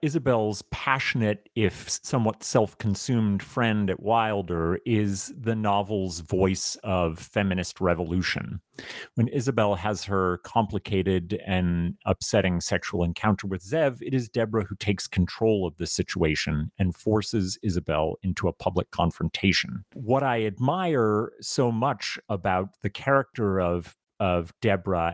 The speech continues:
and how you position her is that she is both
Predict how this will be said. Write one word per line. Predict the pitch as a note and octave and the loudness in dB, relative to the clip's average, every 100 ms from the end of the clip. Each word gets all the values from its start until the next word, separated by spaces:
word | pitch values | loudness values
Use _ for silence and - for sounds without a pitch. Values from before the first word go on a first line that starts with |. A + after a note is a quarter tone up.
| F#2+ | -2
and | F2+ | -4
how | - G#2 | 2 2
you | F2+ | 2
position | - A2+ F2 D3 F3 G#2 E2+ D#2 | 0 -2 0 0 2 0 0 0
her | F2+ D#2 D#2 - - - - - | 2 2 0 -4 -16 -18 -16 -6
is | A#2 | -2
that | A#2 A#2+ | 0 0
she | - D3 C3+ | 0 0 2
is | A2 | 0
both | - - A2 B2 A#2 - | -2 0 2 0 -4 -14